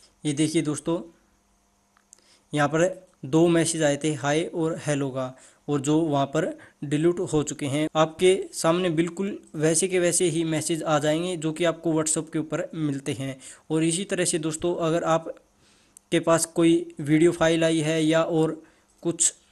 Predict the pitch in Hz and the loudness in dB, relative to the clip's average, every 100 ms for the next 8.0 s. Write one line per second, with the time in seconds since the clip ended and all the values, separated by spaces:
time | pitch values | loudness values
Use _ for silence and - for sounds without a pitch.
0 | _ _ _ _ _ - 151 156 175 170 | _ _ _ _ _ -4 0 0 2 0
1 | 165 175 156 139 160 160 165 151 156 - | 0 0 0 0 -2 -4 -4 -2 0 4
2 | 165 165 175 - 165 196 151 151 - 143 | 2 2 -6 -2 0 0 0 -2 -2 -8
3 | - 135 160 160 196 185 175 175 165 160 | -4 -2 -2 -2 2 4 4 2 -2 -2
4 | 175 165 165 165 160 165 156 160 160 - | -2 -2 0 -2 -2 -6 -4 -6 -8 -20
5 | _ - 151 156 156 - - - 151 160 | _ -4 0 -2 -6 -20 -12 -6 0 0
6 | 156 180 180 160 160 160 151 143 147 165 | 2 0 2 2 2 0 0 0 -2 -2
7 | 165 156 156 160 151 156 156 160 160 | 0 0 0 0 0 0 0 0 0